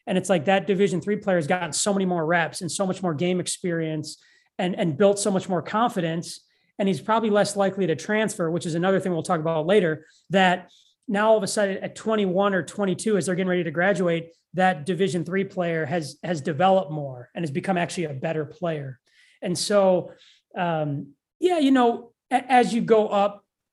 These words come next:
maybe athleticism, size, like, that stuff changes. But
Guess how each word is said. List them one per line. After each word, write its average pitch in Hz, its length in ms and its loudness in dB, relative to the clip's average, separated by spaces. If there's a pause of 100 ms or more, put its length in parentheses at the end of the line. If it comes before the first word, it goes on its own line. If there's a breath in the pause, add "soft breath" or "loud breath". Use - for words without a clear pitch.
maybe 240 300 0
athleticism, 202 680 2
size, 185 580 0
like, 175 100 -4
that 185 160 -2
stuff 180 280 0 (180)
changes. 160 520 -4
But 165 360 0